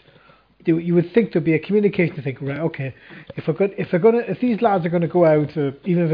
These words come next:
it's, 'cause they, essentially they are big stars, they're, they're big sporting stars, why would you think when they go out there would not be somebody with them in official capacity?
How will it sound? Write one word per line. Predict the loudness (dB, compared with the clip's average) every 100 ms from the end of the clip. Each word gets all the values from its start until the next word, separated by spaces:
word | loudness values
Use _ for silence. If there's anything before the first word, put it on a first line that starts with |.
| -2
it's, | -8 _ -20 -20 _ _
'cause | 2 2
they, | 0 -6 -18 -8
essentially | 2 2 4 2
they | 2
are | 4 4
big | 2 -2
stars, | 0 2 2 0 -10 _ -10
they're, | -10 -10 0
they're | 0
big | 2 0 0
sporting | -2 0 0 -8
stars, | -4 0 0 -2 -12 -18 -20 -20 -20 -10
why | -2 0
would | 0 0
you | -2
think | 2 0 2
when | 0
they | 0
go | 4 4
out | 4 2 -6 -14 _ -20 -20 _
there | -2
would | -2 0
not | -2 -2 -8 -4
be | 0 2 0 -8 -2
somebody | 0 2 0 0 -6 -8 _ _ _ _ _ -20 2
with | 2 2 -4
them | -2 -4 -10 _ _ _ -6
in | -2 0
official | 0 -2 -2 -4
capacity? | -4 -2 -4 -4 -6 -4 -4